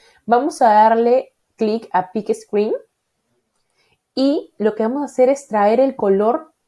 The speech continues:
a esta, a esta paleta de color que hay abajo. ¿Cómo lo hacemos? Damos clic al gotero y presionamos sobre la imagen del whiteboard para que lea el color.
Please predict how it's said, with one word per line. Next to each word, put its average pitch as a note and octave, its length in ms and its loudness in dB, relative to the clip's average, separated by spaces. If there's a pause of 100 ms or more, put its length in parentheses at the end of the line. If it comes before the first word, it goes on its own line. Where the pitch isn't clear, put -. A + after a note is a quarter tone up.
(160)
a A3+ 400 -4 (420)
esta, G#3+ 640 -2
a G3 120 0
esta A3+ 260 -4
paleta G3 340 2
de G3 100 -2
color E3+ 240 -2
que F#3 100 -6
hay F3 80 -4
abajo. D#3 320 -8
¿Cómo A3 220 0
lo A3+ 100 0
hacemos? B3 400 -4
Damos G#3+ 280 -2
clic G#3+ 380 -4
al F#3 360 2
gotero C#4+ 480 0 (400)
y D#4+ 140 4
presionamos C4 840 -2
sobre B3 480 4
la G#3 100 -4
imagen G#3+ 360 -2
del F#3 140 -2
whiteboard G3 540 0
para G3+ 220 0
que F#3+ 100 -2
lea F#3+ 220 2
el F#3+ 120 2
color. D3+ 380 -4